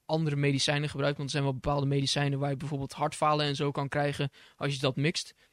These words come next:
Ehm, maar als je dat allemaal in acht neemt, is dat ook gewoon heel veilig.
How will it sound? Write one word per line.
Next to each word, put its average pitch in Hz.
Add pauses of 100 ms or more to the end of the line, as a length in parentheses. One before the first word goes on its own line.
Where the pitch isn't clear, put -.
(380)
Ehm, 135 (560)
maar 139 (120)
als 151
je 143
dat 151
allemaal 175
in 151
acht -
neemt, 160
is 139
dat 135
ook -
gewoon 147
heel 147
veilig. 139